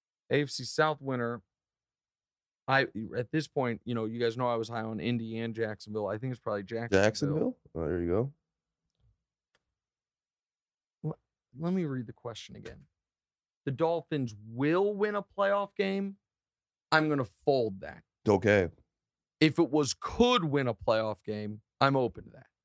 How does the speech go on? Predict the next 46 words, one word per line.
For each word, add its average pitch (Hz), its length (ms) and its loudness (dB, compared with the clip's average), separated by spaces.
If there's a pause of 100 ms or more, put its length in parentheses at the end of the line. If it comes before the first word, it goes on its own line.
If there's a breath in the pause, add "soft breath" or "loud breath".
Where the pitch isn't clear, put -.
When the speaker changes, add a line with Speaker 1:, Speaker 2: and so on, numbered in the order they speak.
(140)
Speaker 1:
I 131 100 4
don't 156 220 2
trust 208 280 0
Tua, 156 380 2 (220)
but 113 100 -2
I 107 40 2
like 131 260 2
their 185 120 2
coach. 147 480 0 (280)
I 127 100 4
like 123 260 0
their 120 160 4
overall 160 420 2
roster 131 600 0 (320)
and 139 440 2 (260)
the 131 100 4
path 160 500 2
of 120 220 0
being 131 280 -2
the 113 80 -4 (100)
five 151 340 2
seed. 110 440 -4 (540)
I, 131 80 0
do 143 200 4
I 139 40 6
really 147 400 2
believe 160 300 0
in 151 140 -4
Tua 156 320 0
to 147 60 0
win 139 160 -2
a 135 40 -2
road 135 320 -2
playoff 139 400 2
game? 131 220 -2
I 113 120 -4
don't, 143 420 0
and 143 120 2
I'm 147 100 0
not 160 140 4
even 147 160 0
certain 127 280 0
they're 123 100 -2
making 127 420 -4
the 101 80 -6
playoffs. 98 460 -6